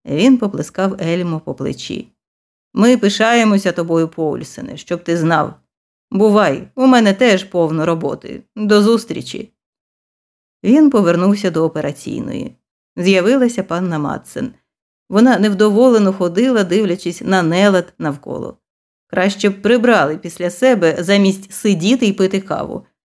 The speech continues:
З дівчат хтось хворів. Еллі довелося залишитись. «У тебе кепський вигляд, Ельмо. Може, відкладемо операцію?» Він похитав головою.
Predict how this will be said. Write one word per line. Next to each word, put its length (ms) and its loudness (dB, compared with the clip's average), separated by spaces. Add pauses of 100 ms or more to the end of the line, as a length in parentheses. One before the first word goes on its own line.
(340)
З 120 -4
дівчат 440 2
хтось 260 -6
хворів. 460 -6 (520)
Еллі 400 2
довелося 640 -2
залишитись. 800 -8 (800)
«У 100 -2
тебе 240 2
кепський 480 -2
вигляд, 480 0
Ельмо. 420 0 (360)
Може, 420 4
відкладемо 640 2
операцію?» 760 -2 (680)
Він 320 4
похитав 500 -6
головою. 600 -8